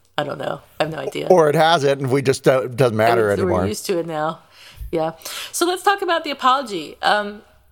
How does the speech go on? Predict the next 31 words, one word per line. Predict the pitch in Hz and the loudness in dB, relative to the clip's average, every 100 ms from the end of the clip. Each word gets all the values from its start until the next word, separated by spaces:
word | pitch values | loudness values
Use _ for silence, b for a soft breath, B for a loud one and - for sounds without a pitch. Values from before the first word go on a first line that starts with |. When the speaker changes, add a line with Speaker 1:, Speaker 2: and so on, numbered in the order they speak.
| - _ - 208 | -20 _ -10 -2
Speaker 1:
her | 254 | -2
apology | 254 262 277 294 339 | 0 0 0 -2 -6
said, | - 202 165 220 - b b b b - | -2 -2 -2 -4 -10 b b b b -4
"It's | 254 | -4
been | - 247 | -2 -4
brought | 240 247 | 0 0
to | 294 | -2
my | 294 | -6
attention | 285 254 208 - 208 | -4 -4 -6 -4 -6
that | 196 | -4
there | 196 | -4
is | 190 | -2
a | 180 | -4
harmful | 165 208 254 285 | 0 -2 -2 -6
word | 220 190 190 | -4 -2 -4
in | |
my | 180 175 | -6 -6
new | 180 | -6
song, | 202 190 175 | -4 -2 -4
Girls." | 180 339 185 139 - - b b b b | -4 -2 -2 -4 -12 -20 b b b b
And | - 208 | -4 -4
that's | 208 - | -6 -10
G | - 285 | -8 -6
R | - 190 190 - - | 0 0 0 -4 0
R | 185 196 185 - | 0 0 -4 -4
R | 185 180 165 - | -2 -2 -4 -4
L | 175 165 - | -4 -2 -4
S, | 156 - - - - | -6 -6 -16 -12 -10
F | 147 | -6
Y | 156 135 | -6 -4
I. | 127 | -6